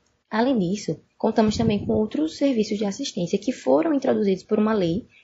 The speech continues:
que é a Lei treze mil oitocentos e setenta e um de dois mil e dezenove. E ela é uma lei nova, certo? Que trouxe, é, coisas muito importantes para a Lei Maria da Penha.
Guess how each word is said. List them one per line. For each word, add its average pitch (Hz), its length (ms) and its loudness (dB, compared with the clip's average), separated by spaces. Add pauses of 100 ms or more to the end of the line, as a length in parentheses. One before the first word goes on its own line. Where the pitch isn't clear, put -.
que 202 200 2
é 190 40 0
a 190 60 2
Lei 175 500 2
treze 220 220 2
mil 220 180 4
oitocentos 202 300 0
e - 80 -4
setenta 202 240 0
e 180 100 2
um 180 60 4
de 185 80 -2
dois 190 200 2
mil 190 100 0
e 185 40 -2
dezenove. 180 580 0 (320)
E 214 100 6
ela 233 120 6
é 240 60 2
uma 247 80 2
lei 240 160 2
nova, 202 600 0 (220)
certo? 180 300 -4
Que - 140 -12
trouxe, 185 680 -2 (160)
é, 170 480 0
coisas 214 240 2
muito 233 220 2
importantes 240 500 -2
para 202 160 -2
a 196 40 0
Lei 196 100 -2
Maria 196 240 0
da 226 100 -2
Penha. 165 380 -4